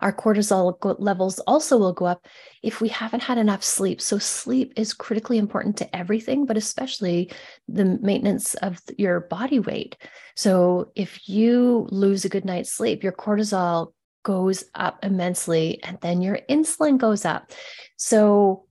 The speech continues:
we want to really respect and pay attention to our hormone levels. And how do we control insulin? This is 'cause insulin is the mother of the weight loss,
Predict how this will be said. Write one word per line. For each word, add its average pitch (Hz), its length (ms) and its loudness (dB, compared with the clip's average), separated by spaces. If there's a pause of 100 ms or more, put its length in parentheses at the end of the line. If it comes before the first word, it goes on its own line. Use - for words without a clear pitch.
(120)
we 220 160 8
want 233 200 6
to 247 80 6
really 190 460 2
respect 170 800 -8
and 175 160 -8
pay 190 220 -6
attention 175 640 -4
to 160 520 0 (460)
our 180 140 0
hormone 160 500 0
levels. - 500 -8 (160)
And 180 140 -6
how 214 340 2
do 240 120 4
we 233 240 2
control 175 800 0 (200)
insulin? 185 580 0
This 202 200 -2
is 214 60 -8
'cause 202 280 -2
insulin 247 440 0
is 175 140 -2
the 170 100 -4
mother 240 500 2 (500)
of 185 160 0
the 180 120 4
weight 214 360 4
loss, 202 600 0